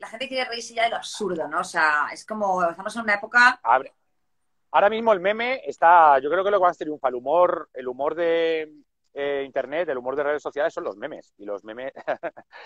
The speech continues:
Speaker 2: y los memes, pues, la verdad que se me da bien, se me da bien porque es meterle, digamos, el meme es meterle una leyenda, una, algo a, a la foto. Y eso se me da bien. Estas, incluso voy rescatando fotos mías,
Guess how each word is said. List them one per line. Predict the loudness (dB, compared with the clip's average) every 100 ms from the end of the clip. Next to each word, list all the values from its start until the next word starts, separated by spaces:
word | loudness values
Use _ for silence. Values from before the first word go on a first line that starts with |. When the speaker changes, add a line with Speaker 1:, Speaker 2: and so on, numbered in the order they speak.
| -12
Speaker 2:
y | -4
los | -2 -2
memes, | -6 -8 -6 -8 _ _ _ _ _
pues, | 0 2 2 0 -2 -6
la | 2 2
verdad | 2
que | -2
se | 0
me |
da | 2
bien, | 2 -2 -8
se | -6
me |
da | -4
bien | -4 -6
porque | -8 -8 _
es | -12 -10
meterle, | -8 -6 -4 -2 -2
digamos, | -4 -6
el | -14
meme | -18 -18
es | -16
meterle | -16 -12 -8 -8
una | -8 -10
leyenda, | -8 -8 -4 -6 _ _ _ _
una, | -16 -14 -10
algo | -6 -2 2
a, | 2 2
a |
la | -2
foto. | 0 0 0 -2 -10 _ _ _
Y | -8
eso | -8 -6
se | 0
me | 6
da | 8
bien. | 8 2 0
Estas, | 0 0 -2 -14
incluso | -4 0 4
voy | 4
rescatando | 4 6 6 6
fotos | 2 2 0
mías, | 0 0 0 0